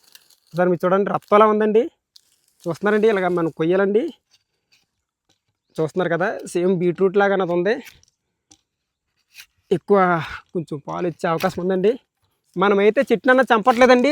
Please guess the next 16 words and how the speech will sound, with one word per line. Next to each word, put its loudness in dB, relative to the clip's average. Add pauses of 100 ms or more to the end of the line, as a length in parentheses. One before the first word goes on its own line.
(160)
చాలామంది 4
ఏమనుకుంటారంటే, 0
కొండదొర 4
రాజు 4 (120)
చెట్టునన్నా -2
చంపేస్తారని 0 (160)
అనుకుంటారు. 2 (840)
మనం 6
ఏంటంటే, 2 (580)
దీని 4
నుంచి 0 (100)
గుమ్మ 4
అన్నది 4 (240)
తీసుకొని 4 (380)
తర్వాత 2 (560)
వెళ్ళిపోవడమేనండి. 4